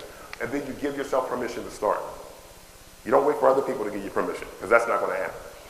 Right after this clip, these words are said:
You give yourself permission to start. How many follow what I'm talking about?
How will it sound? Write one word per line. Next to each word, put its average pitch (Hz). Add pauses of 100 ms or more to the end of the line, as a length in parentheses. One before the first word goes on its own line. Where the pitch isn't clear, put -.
(920)
You 110
give 127
yourself 131
permission 92
to 82
start. - (1500)
How 117
many 123
follow 127
what -
I'm 123
talking 110
about? 92